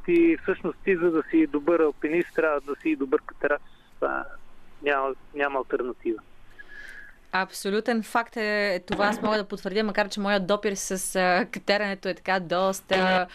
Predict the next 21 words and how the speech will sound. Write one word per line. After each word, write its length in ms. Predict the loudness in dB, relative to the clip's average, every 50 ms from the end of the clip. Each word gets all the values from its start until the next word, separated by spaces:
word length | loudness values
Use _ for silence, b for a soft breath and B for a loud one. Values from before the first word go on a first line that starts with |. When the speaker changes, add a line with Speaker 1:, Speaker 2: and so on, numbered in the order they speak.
| B B B B B
Speaker 2:
а, 100 | -2 -2
повърхностен. 800 | 0 0 0 2 4 4 4 4 2 -2 -2 2 2 2 2 0 B B B B B
Както 240 | 0 0 0 -2 -4
и 60 | -2 0
да 60 | 2
е, 140 | 2 2 2
какво 220 | 0 0 0 0 0 0
ще 100 | 0 0
се 100 | 0 -2
случи 720 | -4 -4 -6 -6 -6 -4 -4 -2 0 0 2 2 0 0 -2
за 320 | -6 -4 0 2 2 2 2
дванайсти 640 | 0 0 0 2 4 4 2 2 0 -2 -6 -10 -12
път 360 | -6 -4 -4 -4 -4 -6 -10 -6
на 120 | -6 -6
тази 460 | -4 -2 0 0 0 -2 -4 -6 -6
катерачна 480 | -6 -8 -6 -4 -2 -2 -2 -4 -6 -10
среща? 320 | -8 -6 -8 -8 -8 -10
Всъщност 360 | -10 -10 -8 -8 -8 -8 -8 -10
какво 320 | -14 -12 -10 -10 -10 -8
представлява 600 | -8 -10 -10 -8 -8 -8 -4 -2 -2 -2 -2 -4 -6 -6
тя? 320 | -4 0 2 2 2 0